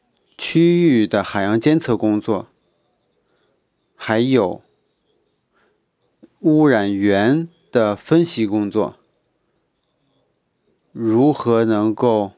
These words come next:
呃，就是塑料垃圾如何流到海里的，所以我们要考虑各种优先的措施。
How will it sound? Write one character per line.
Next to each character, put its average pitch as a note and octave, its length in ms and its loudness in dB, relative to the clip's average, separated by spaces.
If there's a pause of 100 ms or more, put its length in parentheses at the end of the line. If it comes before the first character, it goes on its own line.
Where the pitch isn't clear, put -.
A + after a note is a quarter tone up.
(760)
呃， G#2+ 480 -2 (240)
就 D#3 120 2
是 C3+ 300 0
塑 E3 300 0
料 C#3 320 2
垃 D3+ 340 -2
圾 D3 220 -2
如 C3+ 220 0
何 B2+ 240 0
流 A2 200 2
到 B2 120 2
海 A#2 240 -2
里 C3 180 0
的， F2 240 -8 (220)
所 B2+ 160 0
以 - 20 4
我 B2 120 2
们 A2 100 0
要 A#2+ 120 0
考 G#2 320 -2
虑 G#2+ 400 0 (240)
各 C3 160 0
种 G#2+ 240 -4
优 C#3+ 200 2
先 D#3+ 180 0
的 C#3 100 2
措 A2+ 260 -4
施。 A#2 400 -4